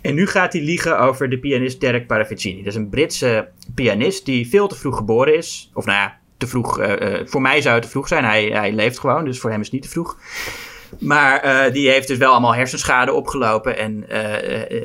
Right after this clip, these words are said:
eh, heeft een autisme spectru-, spectrumstoornis die best wel heftig is. Waardoor hij heel, nou,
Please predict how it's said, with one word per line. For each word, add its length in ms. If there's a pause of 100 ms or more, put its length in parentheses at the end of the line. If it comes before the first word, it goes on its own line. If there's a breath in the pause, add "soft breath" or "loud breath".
eh, 60
heeft 240
een 180
autisme 420
spectru-, 500
spectrumstoornis 880
die 100
best 200
wel 340 (340 loud breath)
heftig 380
is. 160
Waardoor 280
hij 100
heel, 400 (100)
nou, 240